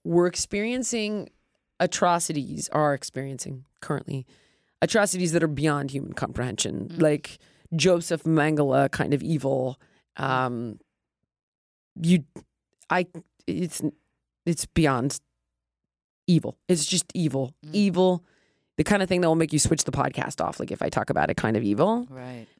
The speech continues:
Speaker 1: Um, and they're fleeing to places like Bangladesh, right? But this is massive. It's a massive global issue that continues to grow. It's seventy million refugees globally right now.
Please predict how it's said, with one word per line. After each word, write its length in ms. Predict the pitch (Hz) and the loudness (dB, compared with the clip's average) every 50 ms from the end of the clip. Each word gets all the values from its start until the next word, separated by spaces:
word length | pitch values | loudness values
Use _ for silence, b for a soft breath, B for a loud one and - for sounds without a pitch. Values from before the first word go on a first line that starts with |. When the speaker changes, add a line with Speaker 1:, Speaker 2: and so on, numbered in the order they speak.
| _ - | _ 0
Speaker 1:
Um, 500 | 170 180 180 180 170 160 160 160 156 147 | 2 2 4 4 4 2 2 2 2 2
and 160 | 131 143 175 | 2 4 4
they're 100 | 165 160 | 4 2
fleeing 380 | 156 - - 175 170 170 160 160 | 2 2 2 4 4 4 4 4
to 60 | 147 | 2
places 340 | - - 160 151 143 147 143 | 2 2 2 2 2 0 0
like 180 | 147 120 - - | 0 0 -2 -2
Bangladesh, 720 | 131 127 110 - 107 107 107 123 101 - - - - - | -4 -4 -4 -2 -2 0 2 2 0 0 -2 -4 0 2
right? 200 | 151 135 120 - | 2 2 2 2
But 160 | 175 165 - | 0 2 2
this 180 | 196 214 - | 2 2 4
is 380 | 254 247 226 226 220 202 - - b b b b b b b b b b b _ _ _ _ _ | 4 4 4 4 4 2 0 -2 b b b b b b b b b b b _ _ _ _ _
massive. 640 | - 156 180 196 190 165 156 - - - - - - _ _ - | 4 4 4 4 4 0 -12 -14 -16 -16 -16 -20 -20 _ _ -4
It's 120 | 180 190 | 0 0
a 40 | 185 | 2
massive 680 | 190 190 202 208 220 220 233 226 - 226 214 185 170 | 2 2 2 2 2 0 -2 -6 -6 -6 -6 -6 -2
global 400 | - 175 175 180 170 151 165 165 - - | 2 4 4 4 4 4 2 2 4 2
issue 340 | 151 - - 127 139 135 135 | 2 4 4 2 2 2 2
that 240 | - 143 - _ - | 0 -2 -2 _ -6
continues 720 | - - 123 135 - - - 233 214 202 180 165 - - | -6 -6 -4 -2 -2 0 2 2 4 4 2 0 0 0
to 80 | 165 | 0
grow. 240 | 156 156 135 - - | 2 2 2 2 2
It's 140 | - 143 - | -2 0 0
seventy 800 | - - - - - 208 190 190 214 220 214 185 202 202 196 - B B B B B | 2 2 2 2 4 4 4 4 2 0 2 2 2 2 2 0 B B B B B
million 560 | 165 175 180 185 190 185 180 175 170 165 165 | 6 6 6 6 6 4 2 2 2 2 2
refugees 640 | 156 151 156 - - 147 143 139 135 143 139 139 127 | 2 0 0 -2 -4 -6 -6 -4 -4 -4 -4 -4 -4
globally 500 | - 160 151 139 143 127 139 127 117 107 | 0 2 2 4 4 2 2 0 0 0
right 220 | 135 127 123 - | 0 0 0 0
now. 280 | - 131 92 85 62 - | -2 -4 -4 -4 -6 -8